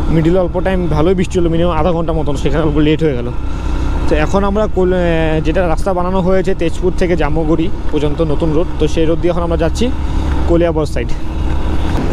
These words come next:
আর আস্তে আস্তে এসে বললাম কলিয়াবর bridge।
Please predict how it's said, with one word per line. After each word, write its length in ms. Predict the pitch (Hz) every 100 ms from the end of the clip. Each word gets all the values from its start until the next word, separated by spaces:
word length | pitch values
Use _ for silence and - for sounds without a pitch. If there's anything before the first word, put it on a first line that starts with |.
| 160 - - -
আর 120 | 151 143
আস্তে 260 | 151 -
আস্তে 220 | 202 -
এসে 160 | 196 208
বললাম 300 | 208 226 233 185
কলিয়াবর 460 | 180 180 156 139
bridge। 600 | 117 - 131 135 - -